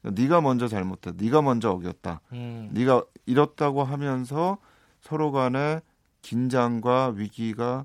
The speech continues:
Speaker 1: 상승작용을 하는 과정이거든요.
Speaker 2: 음. 네.
Speaker 1: 근데 이 과정이 이제 부시 행정부 들어서 굉장히 이 강해졌고 결국 이천삼 년에 가서 완전히 폐기되는 그런
Speaker 2: 음.
Speaker 1: 과정으로 가게 되는 거죠.
Speaker 2: 폐기 과정도 굉장히 길었군요.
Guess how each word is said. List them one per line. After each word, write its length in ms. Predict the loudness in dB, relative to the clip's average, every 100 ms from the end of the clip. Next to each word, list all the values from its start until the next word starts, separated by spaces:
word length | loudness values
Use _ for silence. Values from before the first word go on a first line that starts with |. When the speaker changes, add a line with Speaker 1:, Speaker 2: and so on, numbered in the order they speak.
| -12
Speaker 1:
상승작용을 880 | -18 -8 -6 -6 -4 -4 -4 -6 -8
하는 240 | -10 -12
과정이거든요. 800 | -10 -10 -8 -8 -8 -10 -12 -12 -6
Speaker 2:
음. 60 |
네. 500 | -6 -4 -6 -8 -10 -4
Speaker 1:
근데 140 | 0
이 160 | 0 -4
과정이 540 | 0 0 0 -4 -2
이제 240 | -2 -2 -4 _ _
부시 260 | -8 -4 -2
행정부 500 | 0 0 -4 -4 -8
들어서 640 | -6 -6 -6 -6 -8 -8 -10 _ _
굉장히 680 | -8 -6 -4 -2 -2 -4 -8 -10
이 120 | -10
강해졌고 720 | -10 -4 -4 -4 -6 -10 -12 _ _ _ _
결국 280 | -8 -6 -4
이천삼 460 | -4 -4 -6 -4 -6
년에 220 | -6 -6
가서 220 | -8 -8
완전히 420 | -10 -8 -8 -10 -12
폐기되는 640 | -12 -10 -8 -8 -8 -10 -14 _ _ _ _
그런 220 | -4 -2
Speaker 2:
음. 60 | -2
Speaker 1:
과정으로 420 | -6 -6 -6 -8
가게 260 | -10 -12 -12
되는 200 | -12 -14
거죠. 240 | -16 -18 -20 -20 -20 -20 _ _
Speaker 2:
폐기 240 | -10 -8 -4
과정도 420 | -2 -2 -4 -6
굉장히 320 | -6 -6 -8
길었군요. 720 | -6 -4 -4 -4 -12 -12 -12